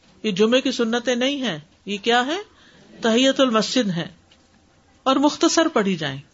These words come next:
یعنی امام جب خطبہ دے رہا ہو تو چاہیے کہ دو رکعتیں پڑھے اور دونوں میں اختصار کرے۔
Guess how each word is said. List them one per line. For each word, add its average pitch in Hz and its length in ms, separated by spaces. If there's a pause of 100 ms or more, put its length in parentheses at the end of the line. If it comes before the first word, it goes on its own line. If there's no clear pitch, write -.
(480)
یعنی 185 240
امام 208 340
جب 214 160 (240)
خطبہ 208 300
دے 202 180
رہا 185 120
ہو 190 140
تو 240 120
چاہیے 214 360
کہ 240 120
دو 202 180
رکعتیں 226 320
پڑھے 220 260 (520)
اور 202 80
دونوں 233 300
میں 302 120
اختصار 208 500
کرے۔ 151 280